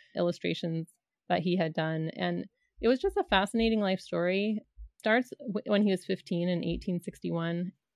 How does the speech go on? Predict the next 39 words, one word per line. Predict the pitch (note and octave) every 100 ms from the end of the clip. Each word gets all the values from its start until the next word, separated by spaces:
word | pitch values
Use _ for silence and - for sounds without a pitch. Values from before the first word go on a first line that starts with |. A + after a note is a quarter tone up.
| -
in | G3
England, | F#3 F3+ F3+ F3 F3 F#3 - _ _ F3+
and | F3 E3+ E3+ - - - - _ _ _
he | F#3+ F#3
starts | - F3+ F3+
out | F#3 F3
as, | F#3+
like, | F#3
a | F#3
bank | F3+ F3+ -
clerk, | F#3 F3 -
but | -
he | F3
really | F3 F3 F3 F3+
wants | F#3 F3+ F#3
to | -
draw | F#3+ F#3 F3 F3+ F3+ - - - - -
and | F#3+
illustrate. | G3 F#3+ - F#3 F3 F3
And | F3 E3+
so | F3+
he | F3
ends | F3
up | F3
moving | F3 F3 F3
to, | E3+ E3+ -
um, | E3+ E3 E3+ F3
London | G#3+ A3 A3 G#3+ G#3 G3+
and | F#3+ E3 E3+
some | - F3+
other | F3 F3
places. | F3+ E3+ F3+ F3 E3+ E3 -
And, | E3+ E3 E3 - _ _ _ _ _ - - _ - - -
you | G3
know, | F#3 -
he's | A#3 A3 G#3+
kind | - G#3+
of | G#3+
this | G3+ F3+ -